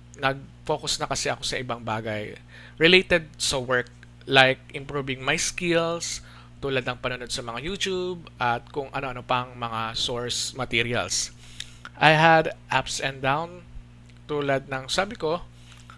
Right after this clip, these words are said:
I changed. And I actually changed a lot. I've undergone existential crisis before, and I was depressed back then. Sa mga susunod na episode,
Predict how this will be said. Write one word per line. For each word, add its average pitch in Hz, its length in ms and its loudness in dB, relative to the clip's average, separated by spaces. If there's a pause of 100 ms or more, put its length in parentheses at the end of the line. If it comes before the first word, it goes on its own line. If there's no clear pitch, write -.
(140)
I 127 240 4
changed. 131 640 -4 (560)
And 131 400 2
I 147 240 2
actually 143 720 2
changed 127 640 0 (160)
a - 0 -
lot. 117 320 2 (800)
I've 143 240 8
undergone 151 720 0
existential 139 800 -4
crisis 123 400 -2
before, 147 640 0 (720)
and 139 320 4
I 135 80 8
was 143 240 0
depressed - 880 0
back 117 400 6
then. 113 320 -6 (960)
Sa - 160 0
mga 196 160 -2
susunod 196 400 -2
na 147 160 0
episode, 113 640 -2